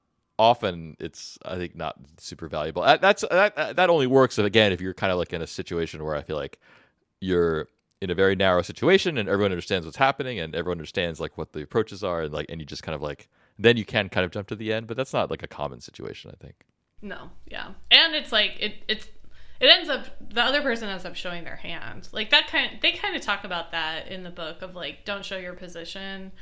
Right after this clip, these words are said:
Speaker 2: early 'cause that's gonna delay things. And so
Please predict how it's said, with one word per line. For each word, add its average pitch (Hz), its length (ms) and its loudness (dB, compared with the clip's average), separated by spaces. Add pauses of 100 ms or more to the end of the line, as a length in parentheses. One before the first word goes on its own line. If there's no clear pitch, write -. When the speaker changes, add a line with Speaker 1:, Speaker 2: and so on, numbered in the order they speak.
(320)
Speaker 2:
early 208 640 -6
'cause 180 220 -10
that's 175 320 -8
gonna 170 500 -8 (160)
delay 175 480 -4
things. 208 480 -8 (260)
And 233 160 0
so 214 300 4